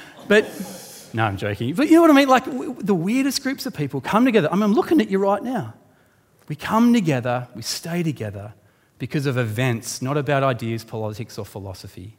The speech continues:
That's a wonderful thing. Um, we come together because of real events that demonstrate the love of God. That's the first foundation. The second foundation is this. Christianity is about sin,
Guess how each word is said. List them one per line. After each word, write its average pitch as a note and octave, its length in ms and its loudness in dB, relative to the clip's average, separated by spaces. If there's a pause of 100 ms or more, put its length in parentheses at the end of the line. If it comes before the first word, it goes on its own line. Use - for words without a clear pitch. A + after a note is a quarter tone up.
(560)
That's C3+ 140 -12
a C#3+ 60 -6
wonderful C3 580 -2
thing. F2+ 320 -14 (800)
Um, F#2+ 320 -10 (760)
we A#2+ 60 -12
come G3+ 280 2
together D#3+ 380 4
because C#3+ 420 -4
of C3+ 200 -4
real E3+ 240 2
events B2 380 -2
that G#2 180 -12
demonstrate C3 500 -2
the A#2 80 -6
love A2 480 -6
of G#2 140 -18
God. E2 420 -14 (1700)
That's F3 140 -4
the F3+ 80 -4
first C#3 400 -2
foundation. A2+ 400 -6
The C#3 60 -6
second F#3+ 360 -2
foundation B2 580 -2
is A2+ 160 -8
this. G#2+ 300 -10 (240)
Christianity F3 760 2
is C3 200 -6
about B2 400 -4
sin, A#2+ 640 -2